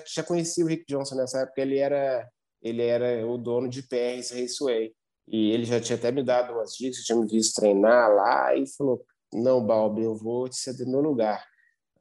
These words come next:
É, vamos ali conversar com o Mitch, que se tiver tudo ok pra ele, você pode ir no jatinho particular, vai de carona com eles, e eu fico aqui. Então, assim, pra começar, né, que legal, que nobreza do cara, do nada, né? Você vê que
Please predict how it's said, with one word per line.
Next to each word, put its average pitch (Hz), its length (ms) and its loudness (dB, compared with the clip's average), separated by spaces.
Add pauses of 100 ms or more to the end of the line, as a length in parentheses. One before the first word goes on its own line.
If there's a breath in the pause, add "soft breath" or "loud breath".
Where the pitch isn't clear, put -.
É, 107 320 2
vamos 117 200 2
ali 123 120 4
conversar 120 500 -2
com 113 80 -4
o 107 40 -2
Mitch, 123 420 -2 (120)
que 127 80 -8
se 123 160 -4
tiver 117 280 2
tudo 120 240 -2
ok 113 240 -2
pra 113 220 0
ele, 120 360 2
você 143 260 -2
pode 127 400 2
ir 127 40 -4
no 131 100 -2
jatinho 120 380 -6
particular, 113 520 -2
vai 120 120 2
de 113 100 -6
carona 120 320 -2
com - 160 -6
eles, 160 420 -4 (460 loud breath)
e 127 80 4
eu 139 80 6
fico 139 260 0
aqui. 123 360 -2 (100)
Então, 127 160 4
assim, 131 400 2 (340 loud breath)
pra 131 120 -6
começar, 180 400 2
né, 131 100 2
que 156 140 -4
legal, 135 260 0
que 151 100 -6
nobreza 143 640 -2
do 135 100 -12
cara, 135 380 -4 (320)
do 180 140 0
nada, 127 400 0
né? 135 260 -2
Você - 140 -14
vê 131 200 -6
que 147 300 -2